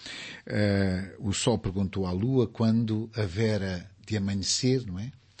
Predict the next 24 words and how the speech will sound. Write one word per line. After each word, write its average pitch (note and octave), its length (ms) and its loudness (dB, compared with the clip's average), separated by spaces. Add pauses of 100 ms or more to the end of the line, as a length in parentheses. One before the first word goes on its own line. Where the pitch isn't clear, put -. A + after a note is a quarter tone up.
(340)
Eh, G#2 260 -4
à, A2+ 200 0 (680)
à A#2 80 -6
sombra A2 280 -2
dos F2+ 120 -6
olhos G2 240 -4
teus, C3 260 -8
ou F#2+ 80 -8
à F#2+ 40 -8
luz F#2 160 -8
dos G2+ 80 -12
olhos F2+ 200 -8
teus, G#2+ 320 -12 (120)
que - 100 -20
vem F#2+ 100 -2
o F2 60 -4
sol - 200 -6
cá - 160 -14
fazer. - 380 -12
É F#3+ 160 -4
basicamente C#3+ 720 2
esta, G2+ 320 0 (280)
esta, G#2+ 300 2 (420)
hum, D#2+ 260 -2